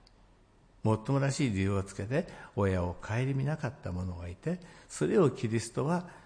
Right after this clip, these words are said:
あ、戒められたわけですね。キリストは、それは父と母を敬ってはいないのと同じだと言って、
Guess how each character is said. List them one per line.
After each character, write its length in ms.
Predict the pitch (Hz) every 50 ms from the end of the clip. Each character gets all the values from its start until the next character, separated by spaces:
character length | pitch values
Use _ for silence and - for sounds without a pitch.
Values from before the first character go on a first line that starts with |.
| - -
あ、 260 | 101 92 90 92 92
戒 120 | 95 98 90 95 95 - - 101
め 100 | 95 90
ら 120 | 92 98
れ 60 | 98
た 140 | 95 - 85
わ 100 | 78 76 -
け 80 | 90
で 120 | 92 - -
す 100 | - -
ね。 160 | 123 - - - - - - - - _ _ - - - _ - - _ - - _ _ - - - - - - - - - - - - - - - -
キ 140 | - - 113
リ 120 | 113 107
ス 120 | 104 - -
ト 80 | 110
は、 180 | 113 127 139 - - - - - -
そ 180 | - - 127 107
れ 100 | 104 104
は 120 | 104 104
父 240 | - - - - -
と 120 | 117 104
母 140 | 107 110 107
を 160 | 101 92 92
敬 280 | 98 107 120 131 143 143
っ 60 | 139
て 140 | 139 - 123
は 100 | 113 104
い 140 | 104 104 110
な 160 | 123 143 151
い 80 | 151 135
の 80 | 110
と 280 | 95 - 101 85 90 98
同 180 | 107 120 131 139
じ 120 | 139 135
だ 120 | 160 165
と 120 | 160 - 117
言 100 | 98 92
っ 20 |
て、 460 | - - - - 117 110 - - -